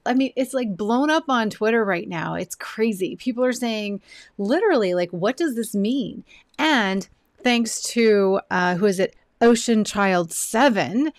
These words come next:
asking me, "Hey, why don't you react today to Boyfriends? Because you got the video, you already saw it."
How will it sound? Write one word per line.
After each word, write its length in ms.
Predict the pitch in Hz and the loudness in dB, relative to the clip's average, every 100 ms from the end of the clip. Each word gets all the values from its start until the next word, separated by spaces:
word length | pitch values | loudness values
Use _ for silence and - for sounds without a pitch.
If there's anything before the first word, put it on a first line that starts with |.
| _ _ | _ _
asking 560 | 202 196 - 208 202 190 | -2 -2 -4 -4 -2 -2
me, 260 | 180 175 | -2 -4
"Hey, 640 | 165 - 320 320 - - _ _ _ | -6 -6 -4 -2 -6 -10 _ _ _
why 340 | 175 185 202 | -2 0 0
don't 360 | 240 277 294 - | 2 2 0 -2
you 320 | 202 190 190 | 0 0 -2
react 720 | - 196 196 175 165 165 _ - | -2 -2 0 0 -2 -4 _ -8
today 760 | 202 175 254 190 - 220 233 220 | -2 0 0 0 -2 -4 -6 -2
to 220 | 277 277 | 0 0
Boyfriends? 960 | 208 226 269 381 370 - 131 87 - - | 0 0 2 2 0 -4 -4 -6 -12 -8
Because 540 | 226 220 196 190 - - | -6 -2 -2 -2 -6 -10
you 200 | 190 202 | -8 0
got 240 | 233 - | 0 0
the 80 | 254 | -4
video, 640 | 208 240 214 202 190 190 _ _ | 0 0 2 0 0 -4 _ _
you 120 | 185 | -6
already 440 | - 208 285 277 240 | 0 0 2 0 -2
saw 460 | - 220 190 185 | 0 0 2 2
it." 140 | 185 | 0